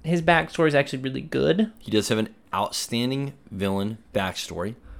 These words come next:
Speaker 1: But
Speaker 2: Tragic, full of the good old-fashioned villainous tragedy.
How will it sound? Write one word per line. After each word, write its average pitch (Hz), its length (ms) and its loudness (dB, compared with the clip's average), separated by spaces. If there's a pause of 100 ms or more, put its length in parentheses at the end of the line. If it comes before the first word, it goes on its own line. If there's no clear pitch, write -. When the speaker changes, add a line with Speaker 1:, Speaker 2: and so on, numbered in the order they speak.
(200)
Speaker 1:
But 160 300 8
Speaker 2:
Tragic, 107 600 2
full 120 600 4
of 95 200 0
the 98 80 0
good 92 220 2
old-fashioned 98 600 0
villainous 92 640 -2
tragedy. 90 560 -6